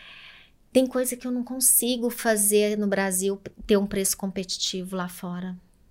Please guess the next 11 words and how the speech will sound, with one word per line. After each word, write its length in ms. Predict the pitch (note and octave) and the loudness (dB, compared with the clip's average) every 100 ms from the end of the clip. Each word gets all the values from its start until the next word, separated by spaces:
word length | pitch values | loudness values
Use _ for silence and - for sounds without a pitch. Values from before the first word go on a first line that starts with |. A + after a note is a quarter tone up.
| _ _ _ _ _ _ _ _ _ | _ _ _ _ _ _ _ _ _
Você 200 | - G#3+ | -6 2
não 120 | G3+ | 2
consegue. 680 | G3+ G#3 - F3 F3+ G#3 - - _ | 2 0 -2 -2 -10 -14 -16 -18 _
É 100 | G3 | 0
impossível, 600 | G3 G#3+ A3 - F#3+ F#3+ | 2 2 0 0 -2 -4
porque 340 | F#3+ G3+ - G#3 | -4 -8 2 6
a, 100 | G3+ | 8
a 180 | G#3+ G3+ | 8 6
matéria-prima 720 | G3 G3 G3 F#3 G3 G3 F#3+ | 6 2 -2 0 -2 -2 0
daqui 440 | F#3+ F#3 G3 F#3+ | -4 -4 -4 -2
entra 520 | F#3+ F#3 G3 G3 F#3+ | -2 -4 -2 -2 -4